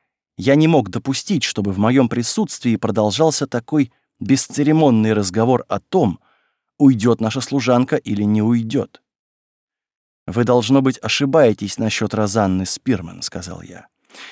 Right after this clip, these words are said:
«Если бы она хотела оставить своё место, она прежде всего сообщила бы об этом мне». «Ошибаюсь?» — вскричала миссис Йоланд. «Только час назад она купила у меня самой несколько вещей для дороги, мистер Беттеридж,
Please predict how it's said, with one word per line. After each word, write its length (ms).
«Если 280
бы 120
она 140
хотела 420
оставить 420
своё 380
место, 640
она 240
прежде 360
всего 360
сообщила 640
бы 160
об 240
этом 340
мне». 340
«Ошибаюсь?» — 960
вскричала 600
миссис 400
Йоланд. 540
«Только 320
час 340
назад 440
она 180
купила 440
у 60
меня 300
самой 480
несколько 500
вещей 440
для 160
дороги, 460
мистер 380
Беттеридж, 640